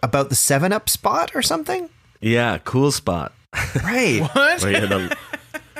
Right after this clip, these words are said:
Speaker 2: you're the logo, the circle in the Seven Up logo, the little red dot.
Speaker 1: Yeah.
Speaker 3: Wow.
Speaker 2: This time, he's wearing sunglasses, and he loves the blues, and he
Speaker 3: Huh.
Speaker 2: sprays Seven Up bottles at crabs.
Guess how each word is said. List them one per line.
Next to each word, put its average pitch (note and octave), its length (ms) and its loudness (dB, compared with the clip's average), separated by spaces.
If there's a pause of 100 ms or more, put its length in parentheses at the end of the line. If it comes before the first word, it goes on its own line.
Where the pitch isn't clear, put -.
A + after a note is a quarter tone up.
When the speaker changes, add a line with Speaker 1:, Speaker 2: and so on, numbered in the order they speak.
Speaker 2:
you're G#3+ 100 0
the A2 120 2
logo, B2 840 2
the G#2 220 2
circle C3+ 560 2
in A2 160 2
the G#2+ 100 2
Seven G#2+ 380 2
Up G#2 200 0
logo, D2+ 680 -6
the E2 100 -6
little F#2 260 0
red F#2 400 -2
dot. E2 380 2 (500)
Speaker 1:
Yeah. E3 260 2
Speaker 3:
Wow. A3+ 300 -8
Speaker 2:
This C3+ 200 4
time, F3 180 4
he's D3 200 6
wearing D#3+ 240 6
sunglasses, A2 960 4
and F2 140 0
he E2+ 80 0
loves F#2+ 340 0
the G#2+ 80 2
blues, F2+ 800 2 (400)
and E2 440 -4 (460)
he F2 260 -4
Speaker 3:
Huh. F2 180 4
Speaker 2:
sprays G2+ 520 2
Seven B2 380 2
Up C#3 180 2
bottles F2 500 0
at G2 220 -6
crabs. A#2+ 600 -8